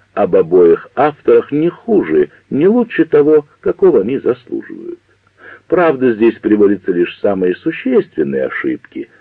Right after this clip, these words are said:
Что до более мелких, то мы надеемся на милость благосклонного читателя.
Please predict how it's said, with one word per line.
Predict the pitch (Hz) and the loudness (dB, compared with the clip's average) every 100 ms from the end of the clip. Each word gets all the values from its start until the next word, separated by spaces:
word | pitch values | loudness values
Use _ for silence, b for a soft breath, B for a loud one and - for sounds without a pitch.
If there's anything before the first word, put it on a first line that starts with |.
| b b b | b b b
Что | - 92 | -4 0
до | 78 82 | 2 2
более | 90 87 92 | 4 4 2
мелких, | 151 226 214 180 - - | 2 2 2 -2 -4 -4
то | 254 | -2
мы | 220 | 0
надеемся | 107 76 127 127 117 - 101 | 0 2 0 0 -4 0 0
на | 95 98 | 2 0
милость | 90 131 180 170 165 - | 0 2 4 2 0 -20
благосклонного | - 110 147 90 - _ - 95 90 85 90 | -8 -2 0 0 -4 _ -4 -2 -4 -4 -4
читателя. | - - - - 80 - | -4 -14 -14 -20 -18 -20